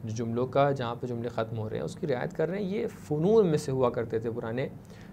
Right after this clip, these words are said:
उलमा के फ़नून में से, कि वो हमेशा इन चीज़ों की बहुत रिआयत करते थे। व बादु, यानी जो मुक़द्दमा है, इसके बाद एक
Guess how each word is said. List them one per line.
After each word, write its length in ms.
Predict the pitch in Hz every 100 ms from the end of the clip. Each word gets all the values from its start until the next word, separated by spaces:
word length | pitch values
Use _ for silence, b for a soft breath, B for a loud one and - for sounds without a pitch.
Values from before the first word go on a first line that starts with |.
| -
उलमा 300 | 127 120 123
के 100 | 127
फ़नून 280 | - 117 113
में 120 | 110
से, 220 | 139 233
कि 120 | 190
वो 280 | 147 139 180
हमेशा 400 | 147 123 120 151
इन 160 | 135 127
चीज़ों 240 | 117 120
की 100 | 147
बहुत 220 | 123 110
रिआयत 260 | 113 101 -
करते 200 | 110 -
थे। 100 | 160
व 140 | 202
बादु, 680 | 185 160 117 117 107 101 104
यानी 200 | 110 131
जो 240 | 131 127
मुक़द्दमा 520 | 123 117 113 120 120 117
है, 160 | 175
इसके 200 | 190 -
बाद 280 | 127 131 143
एक 140 | 165